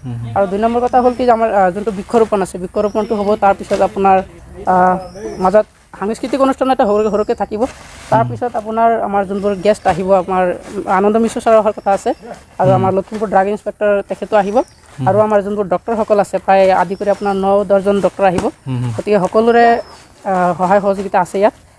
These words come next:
Speaker 2: গতিকে মই আশা কৰোঁ আমাৰ যোনবোৰ pharmacist আছে, সকলো যাতে আহি সিদিনা আমাৰ টুৱেণ্টি ফাইভ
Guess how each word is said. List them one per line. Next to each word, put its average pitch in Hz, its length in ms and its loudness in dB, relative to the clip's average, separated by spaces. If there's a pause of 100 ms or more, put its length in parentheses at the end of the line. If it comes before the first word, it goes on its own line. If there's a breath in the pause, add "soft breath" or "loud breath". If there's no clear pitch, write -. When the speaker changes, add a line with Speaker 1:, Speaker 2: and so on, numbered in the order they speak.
(200 soft breath)
Speaker 2:
গতিকে 208 220 0
মই 233 200 4
আশা 220 180 0
কৰোঁ 240 220 -4
আমাৰ 220 240 0
যোনবোৰ 214 340 -4
pharmacist 202 460 -2
আছে, - 300 -4 (380 soft breath)
সকলো 214 280 2
যাতে 226 160 0
আহি 185 360 0
সিদিনা 190 280 -2
আমাৰ 202 140 0
টুৱেণ্টি 202 320 -6
ফাইভ 196 140 -2